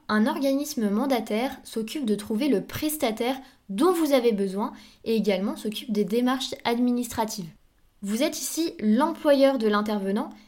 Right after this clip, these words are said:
et par conséquent, vous êtes responsable du paiement du salaire, bien évidemment, et également des cotisations sociales. Concernant les deux organismes que l'on vient de voir, donc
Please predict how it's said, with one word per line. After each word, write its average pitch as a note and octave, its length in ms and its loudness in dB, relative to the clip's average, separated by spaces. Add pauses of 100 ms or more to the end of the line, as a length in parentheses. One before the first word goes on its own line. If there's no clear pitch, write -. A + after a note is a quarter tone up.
(220)
et F#4 100 4
par B3+ 240 2
conséquent, A3 480 -2
vous G#3 220 -2
êtes G3 100 -2
responsable A#3 680 -4
du D#4 100 2
paiement C4+ 560 0
du B3 120 -2
salaire, F#3+ 360 0
bien F#3+ 160 -4
évidemment, F3+ 480 -4 (340)
et A3+ 60 4
également G#3 380 2
des A#3 120 2
cotisations G#3 540 -2
sociales. A#3 480 -4 (340)
Concernant C#4 440 2
les C#4 120 6
deux C#4+ 240 6
organismes C4 540 4 (100)
que B3 100 0
l'on A3+ 180 4
vient B3+ 180 2
de B3 100 6
voir, G#3+ 400 2 (340)
donc G#3 300 2